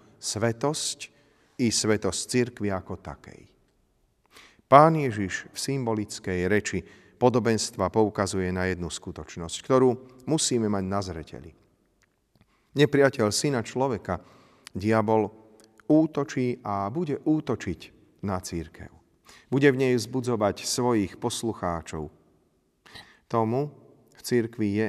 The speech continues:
a bude až do konca vekov. Týmto spôsobom diabol ohrozuje cirkev znútra. To znamená, cirkev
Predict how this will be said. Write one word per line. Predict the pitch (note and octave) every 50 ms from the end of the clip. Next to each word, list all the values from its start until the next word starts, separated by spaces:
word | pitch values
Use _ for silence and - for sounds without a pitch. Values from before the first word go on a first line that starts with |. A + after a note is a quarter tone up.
| - - -
a | -
bude | F#2 F2 G#2 G2+ G#2
až | F#2+ F2+ F2+ F2 G2
do | G2+ E2
konca | - - F#2 F2 E2 - - C#2+
vekov. | C#2+ D2 C#2 _ - - - - _ _ _ _ _ _ _ _ _ _ _ _ _ _ _ _ _ _ -
Týmto | - A2+ A2 G#2+ G#2+ G2
spôsobom | - - - - - A#2+ A#2+ A2 - - G#2+ G2+ G2 G2 G2
diabol | G#2+ A#2 A2+ A2+ G#2 G2 F#2+ - -
ohrozuje | B2+ B2+ C3 B2 A#2 G#2+ G#2+ G#2+ G2+ G2
cirkev | F#2+ - - G#2 G2 G2 - G2 F#2
znútra. | F#2 G2 A#2 A2+ A2 A2+ G2 F#2+ F2+ - - - -
To | - - D#3
znamená, | C#3+ C#3+ D#3 D3+ D3 C3+ C3+ B2+ A#2+ A2 - - - - - _ _ _ _ _ _ _ _ _ _ -
cirkev | - - B2+ A2 A#2 - A#2 G#2+